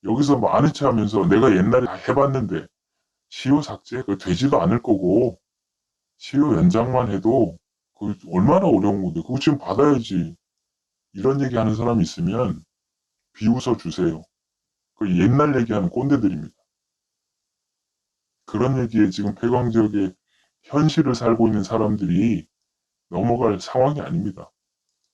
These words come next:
여기서 십 년 가지고 문제 해결될 거 하나도 없습니다. 지금 잘 생각하세요. 강원랜드도 폐광 지역도 진짜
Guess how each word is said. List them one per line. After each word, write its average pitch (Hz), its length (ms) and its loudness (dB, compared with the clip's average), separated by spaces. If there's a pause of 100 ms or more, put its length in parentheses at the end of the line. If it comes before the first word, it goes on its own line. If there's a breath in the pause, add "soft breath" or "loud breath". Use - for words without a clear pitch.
(680)
여기서 113 380 -2
십 - 240 -4
년 156 180 2
가지고 110 640 0
문제 117 300 0
해결될 127 380 -2
거 113 100 -10
하나도 131 300 -2
없습니다. - 400 -8 (960)
지금 104 560 -2
잘 - 180 -12
생각하세요. 92 680 -4 (680)
강원랜드도 110 800 0 (600)
폐광 135 260 0
지역도 95 540 -2 (540)
진짜 - 500 -4